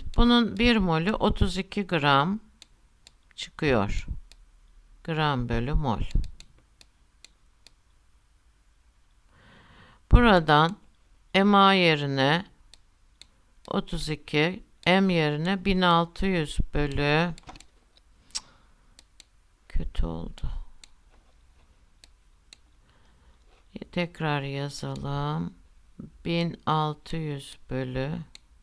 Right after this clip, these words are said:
otuz iki. Bayağı yüksek bir mol sayısı çıkıyor. Çünkü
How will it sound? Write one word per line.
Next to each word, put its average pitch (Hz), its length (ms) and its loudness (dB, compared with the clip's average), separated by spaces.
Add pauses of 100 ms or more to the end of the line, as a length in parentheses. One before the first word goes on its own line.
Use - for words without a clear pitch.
(3000)
otuz 170 380 -10
iki. 151 260 -10 (2750)
Bayağı 175 440 8
yüksek 175 500 -4
bir 151 60 -4
mol 139 260 -2
sayısı 131 500 -6
çıkıyor. 226 360 -6
Çünkü 196 440 0